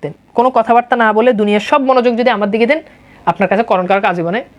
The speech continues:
কঠিন মনে হবে না। ভাইয়া, করণ কারক মানে ভাইয়া যন্ত্র বুঝাবে। কি বুঝাবে? যন্ত্র বুঝাবে। করণ কারক মানে ভাইয়া মাধ্যম বুঝাবে, ক্রিয়া সম্পাদনের যন্ত্র বা মাধ্যম, এটাকে বলা হয়, এটা হচ্ছে করণ কারক। শেষ কথা, এখানেই শেষ, এর বাইরে কিছুই নাই। যদিও জীবনে অনেকবার শুনছেন,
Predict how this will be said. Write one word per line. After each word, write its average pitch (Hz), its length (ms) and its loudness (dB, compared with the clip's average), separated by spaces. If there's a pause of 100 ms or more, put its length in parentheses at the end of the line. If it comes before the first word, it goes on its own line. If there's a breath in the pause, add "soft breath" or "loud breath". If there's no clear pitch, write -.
(260 soft breath)
কঠিন 180 300 0
মনে 156 100 -4
হবে 151 120 -8
না। 156 80 -8
ভাইয়া, 190 320 2 (600 soft breath)
করণ 254 260 0
কারক 233 280 -2
মানে 226 140 0
ভাইয়া 233 360 0 (500 soft breath)
যন্ত্র 254 400 2
বুঝাবে। 180 380 -4
কি 233 140 -2
বুঝাবে? 208 440 2
যন্ত্র 214 400 0
বুঝাবে। 170 360 -4 (360 loud breath)
করণ 247 280 0
কারক 247 260 2
মানে 262 160 0
ভাইয়া 247 220 2
মাধ্যম 196 480 2
বুঝাবে, 165 300 -6 (440 loud breath)
ক্রিয়া 285 240 2
সম্পাদনের 233 580 -2
যন্ত্র 190 360 -2
বা 226 100 4
মাধ্যম, 208 500 -2 (120)
এটাকে 175 280 -2
বলা 196 100 4
হয়, 202 120 2
এটা 196 100 -2
হচ্ছে 185 120 -4
করণ 202 260 2
কারক। 156 220 -2
শেষ 165 160 -2 (1000 loud breath)
কথা, 240 240 0
এখানেই 262 340 0
শেষ, 277 260 -2
এর 247 140 2
বাইরে 214 280 0
কিছুই 254 320 0
নাই। 269 300 0
যদিও 220 320 2
জীবনে 262 240 2
অনেকবার 226 340 0
শুনছেন, 208 380 -2